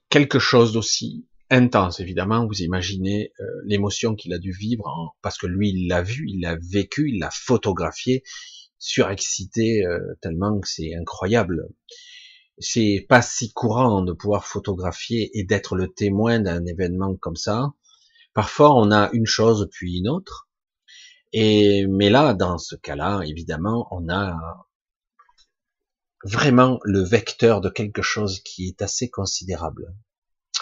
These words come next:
On a une vér-, une véritable vampirisation, une aspiration,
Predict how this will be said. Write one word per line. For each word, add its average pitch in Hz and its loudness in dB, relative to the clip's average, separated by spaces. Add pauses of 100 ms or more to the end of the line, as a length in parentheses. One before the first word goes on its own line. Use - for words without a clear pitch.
(180)
On 120 2
a 151 4
une 110 2
vér-, 156 2
une 120 0
véritable 131 2
vampirisation, 117 2
une 117 0
aspiration, 117 0